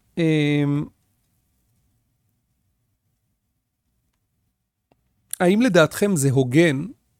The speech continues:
לזכור דברים טובים שבן של מישהו עשה?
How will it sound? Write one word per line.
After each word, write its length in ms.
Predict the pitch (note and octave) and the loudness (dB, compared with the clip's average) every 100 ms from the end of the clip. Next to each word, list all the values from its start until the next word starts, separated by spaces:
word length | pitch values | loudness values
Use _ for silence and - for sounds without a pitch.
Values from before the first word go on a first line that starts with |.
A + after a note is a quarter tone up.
| _ D#3 | _ -6
לזכור 760 | C#3+ C3 A2+ - F#3 F3 - _ _ | -4 -2 -2 2 2 2 -6 _ _
דברים 440 | D#3+ A#2+ C#3 E3 F3+ | -12 -2 0 0 -2
טובים 640 | - D3 B2 F3 C#3+ G#2 - _ _ _ _ _ | -4 -2 0 0 0 -6 -14 _ _ _ _ _
שבן 1300 | - - D3 C3+ B2+ A#2+ A#2+ A#2 - - C3+ D#3 F3 | -12 -4 0 2 0 0 -2 -4 -8 -12 -2 2 2
של 200 | E3 D#3+ | 0 -2
מישהו 380 | D3 D3+ - D#3 | -4 -4 -4 -4
עשה? 260 | A#2+ - | -2 -4